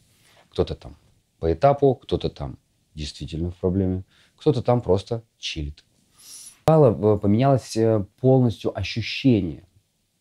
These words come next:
э, реальности, пос-, поменялось полностью ощущение меня.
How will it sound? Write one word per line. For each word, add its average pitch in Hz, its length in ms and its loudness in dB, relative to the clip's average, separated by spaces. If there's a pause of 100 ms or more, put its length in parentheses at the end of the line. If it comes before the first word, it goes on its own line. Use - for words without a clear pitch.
(120)
э, 87 320 -10
реальности, 87 600 0
пос-, 82 220 -14
поменялось 107 440 -2
полностью 104 340 -2
ощущение 95 580 -2
меня. 92 460 0